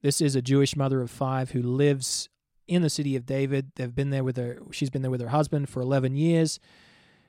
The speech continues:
And Barry interviewed her, and she said, quote, "We wanted to live somewhere meaningful."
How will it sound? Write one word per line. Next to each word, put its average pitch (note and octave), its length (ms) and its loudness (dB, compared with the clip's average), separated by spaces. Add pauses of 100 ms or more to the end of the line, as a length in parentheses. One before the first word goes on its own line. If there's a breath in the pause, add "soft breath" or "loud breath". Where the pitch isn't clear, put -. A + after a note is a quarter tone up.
(140 soft breath)
And B2 220 0
Barry C3+ 240 4
interviewed B2+ 380 -2
her, E3 240 8
and C#3 100 2
she D#3 140 -2
said, C#3 200 -2
quote, E3+ 260 6 (960)
"We G3 140 8
wanted D4+ 240 8
to C#4+ 80 4
live A#3 200 8
somewhere G#3+ 340 2
meaningful." F3 800 -2